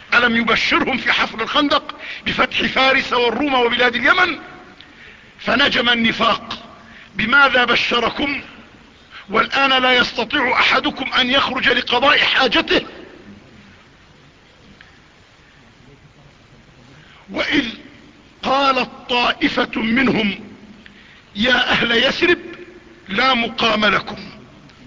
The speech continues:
طائفة من المنافقين قالت: "يا أهل يثرب"،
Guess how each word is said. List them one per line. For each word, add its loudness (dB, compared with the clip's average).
طائفة 0
من 0
المنافقين -2
قالت: 0
"يا 2
أهل 0
يثرب"، 2